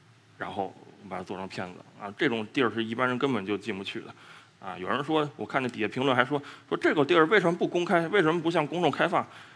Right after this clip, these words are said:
那这么国-，国宝级的东西向公众开放，那是非常危险的啊。他要的是一个保存的稳定性。那既然不开放，那我们去帮大家去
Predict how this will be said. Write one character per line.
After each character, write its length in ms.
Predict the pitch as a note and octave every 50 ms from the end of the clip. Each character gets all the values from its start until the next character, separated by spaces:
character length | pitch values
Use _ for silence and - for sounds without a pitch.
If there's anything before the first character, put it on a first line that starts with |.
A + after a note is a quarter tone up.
| - _ _
那 100 | - B2
这 140 | - - F3
么 220 | C#3 A#2 G2+ G2+ G2+ - C3+
国-， 160 | - C3 B2+
国 240 | C3+ C3 - - C#3+
宝 140 | D3+ D3 G#2+
级 100 | F2+ G#2+
的 80 | B2 A#2+
东 180 | A2+ A#2 A#2
西 80 | A2 G2
向 180 | F#2+ A#2+ G#2+
公 120 | G#2 A#2+ C3
众 100 | C3 A2+
开 200 | - - B2+ B2
放， 240 | C3+ B2 G2 F2+ F#2+
那 120 | A2 A2
是 100 | G2+ G2
非 100 | F#2+ C3+
常 160 | B2+ A#2+ B2
危 100 | B2+ C3
险 160 | A#2+ - G2+ - -
的 440 | - - - _ _ _ _ - F#2+
啊。 100 | F#2 F2+ -
他 120 | - C3
要 180 | C#3 D3 C3 A#2
的 100 | A2+ G#2+
是 120 | G#2+ A2
一 60 | G#2+ A#2
个 120 | A2+ A2+ - - - - - - _
保 160 | _ A2 G2+
存 240 | G2 - A2 A2+ B2+
的 180 | C3 B2 A2+ G2+ - - - -
稳 180 | - - F2+
定 160 | G2 C3 A#2+ G#2
性。 140 | G#2+ A2 - - - - _ _ - _ _ _ _
那 80 | - B2
既 140 | B2 - E3
然 140 | D#3 E3 F3 - -
不 100 | - F#4+
开 200 | - - - C3+
放， 220 | C#3 D3+ C3 G#2 G2
那 80 | G#2+ A#2+
我 160 | A2+ G#2 G#2+
们 180 | F#2+ F#2+ G#2+ A#2+
去 240 | - - D3 A#2+ - - - - - - - _ - - _ - - - _
帮 240 | _ F3 E3 E3 D3
大 120 | A#2+ A#2 G2+
家 120 | G2+ G2+
去 280 | G#2 - - A2 F#2+